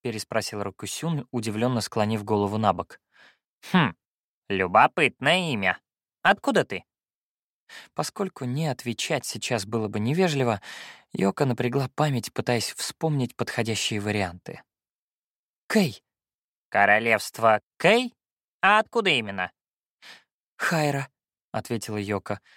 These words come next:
Все равно она не знала больше никаких мест в Кэй. "Где это?" переспросил Рокусюн, слегка озадаченно смотря на Йоко и почесывая за ухом.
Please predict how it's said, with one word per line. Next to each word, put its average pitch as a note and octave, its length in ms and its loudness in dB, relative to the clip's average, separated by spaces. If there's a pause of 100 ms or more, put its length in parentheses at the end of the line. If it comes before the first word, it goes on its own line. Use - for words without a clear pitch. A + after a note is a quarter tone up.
(240)
Все - 180 -4
равно F#3+ 260 6
она C#3+ 160 4
не A2+ 140 0
знала A2+ 320 4
больше A2 340 0
никаких B2+ 720 -2
мест G2 280 -4
в - 100 -14
Кэй. D#2+ 280 -6 (800)
"Где B2+ 480 4
это?" F2+ 280 0 (460)
переспросил G#2 680 -2
Рокусюн, G#2+ 580 -2 (280)
слегка - 400 2
озадаченно A#2+ 600 2
смотря G#2+ 380 2
на G2 140 0
Йоко B2+ 400 -4 (300)
и F#2+ 80 -8
почесывая G#2+ 640 -2
за F#2+ 180 -2
ухом. - 340 -10